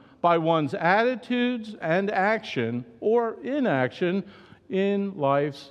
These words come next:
issues. My question to you this morning is, are you a patient person? Not that are you a patient of a doctor, but are you one of those people who are patient?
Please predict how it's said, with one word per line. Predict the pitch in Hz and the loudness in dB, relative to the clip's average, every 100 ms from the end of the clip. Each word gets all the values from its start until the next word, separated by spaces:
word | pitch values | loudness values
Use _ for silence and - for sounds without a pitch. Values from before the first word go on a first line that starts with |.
| - - | -8 -2
issues. | 156 156 143 104 82 - - - _ _ _ _ _ _ _ _ _ | -2 0 -2 -2 -4 -16 -20 -20 _ _ _ _ _ _ _ _ _
My | 208 226 | -2 2
question | 220 202 190 160 | 2 2 -2 -4
to | 180 | 0
you | 190 175 | 2 2
this | 147 135 175 | 0 -6 -2
morning | 180 185 139 120 | 0 2 0 0
is, | 117 120 123 - _ _ _ _ _ _ _ 147 | 0 0 -4 -12 _ _ _ _ _ _ _ 2
are | 156 | 2
you | 165 214 | 2 0
a | 143 | 0
patient | - 196 196 185 135 113 - - - | -2 -2 0 -2 -6 -8 -10 -20 -4
person? | 170 165 - 104 76 76 _ _ _ _ _ _ _ _ _ - | -2 -2 -4 -12 -12 -18 _ _ _ _ _ _ _ _ _ -2
Not | 185 254 247 | 0 2 2
that | 190 - - - | 0 0 -8 2
are | 175 | 2
you | 190 175 | 4 2
a | 151 | 2
patient | - 196 185 196 147 | 2 0 0 0 0
of | 131 | 0
a | |
doctor, | 131 196 208 160 - - | 2 2 2 -2 -4 -2
but | 196 190 | 0 2
are | 196 220 | 4 4
you | 226 220 220 | 2 0 0
one | 190 196 208 | 2 2 2
of | 208 | 0
those | 170 175 180 185 | 2 2 2 -2
people | - - 208 202 135 139 - | -4 -2 -2 0 -2 -4 -6
who | - 175 | 0 2
are | 170 160 | 4 2
patient? | - 208 202 202 165 110 - | 2 0 0 2 0 0 -8